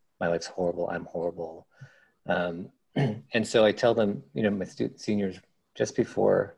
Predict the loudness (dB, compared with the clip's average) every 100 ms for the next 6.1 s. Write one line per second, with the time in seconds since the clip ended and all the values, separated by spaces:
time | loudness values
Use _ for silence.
0 | _ 0 0 -2 -4 0 0 0 -2 -2
1 | -8 _ -4 -2 -2 -4 -4 -8 -12 _
2 | _ _ _ _ _ _ _ _ 0 2
3 | 2 -4 -10 -14 -14 -8 -4 -2 -2 -2
4 | -6 -6 -8 -4 -2 -2 -4 -8 -8 0
5 | 4 4 4 2 0 -2 -2 -2 -10 -14